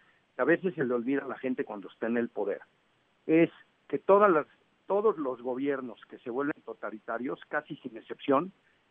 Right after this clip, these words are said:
se vuelve totalmente incierto, inmutable, quién es el carcelero y quién es el encarcelado. En otras palabras, los carceleros de hoy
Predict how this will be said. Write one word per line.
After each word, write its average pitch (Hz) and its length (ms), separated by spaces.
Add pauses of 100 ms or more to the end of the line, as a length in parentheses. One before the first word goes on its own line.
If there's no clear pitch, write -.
(920)
se 151 80
vuelve 185 340
totalmente 170 880 (100)
incierto, 151 600
inmutable, 131 680 (520)
quién 165 180
es 175 160
el 131 140
carcelero 135 720
y - 80 (100)
quién 139 160
es 131 140
el 127 140
encarcelado. 127 640
En 120 80
otras - 180
palabras, 135 400 (460)
los 139 220
carceleros 151 640
de 147 100
hoy 185 260